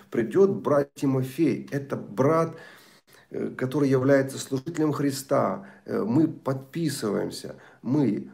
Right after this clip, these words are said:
апостолы Господа в Иерусалиме, примите этого брата. То есть у них были рекомендательные письма, потому что столько было ереси первой церкви, иудаизм, там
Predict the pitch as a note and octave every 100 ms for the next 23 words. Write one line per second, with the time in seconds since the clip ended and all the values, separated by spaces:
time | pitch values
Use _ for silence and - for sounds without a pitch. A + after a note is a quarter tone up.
0 | - A2 - D#3+ C3+ - G#2 F#2+ G2 C#3
1 | C3 - G#2+ G2+ A#2+ B2 C#3+ C#3 A#2+ F#2+
2 | - - - - D3+ D3+ D#3+ C#3 A2+ G2
3 | F#2+ F#2 F#2+ F2 - - - A2+ D#3+ C#3+
4 | A#2+ G2 G2 A2 B2+ C3 B2 B2 B2+ -
5 | - G#2+ A2+ - C#3 C#3 B2+ B2+ A2+ G#2+
6 | D#3+ C#3 B2+ A2 G#2 F#2+ F#2 - G2 -
7 | D#2 G#2+ A2 A#2+ D3 A2+ F#2 G2 D#2+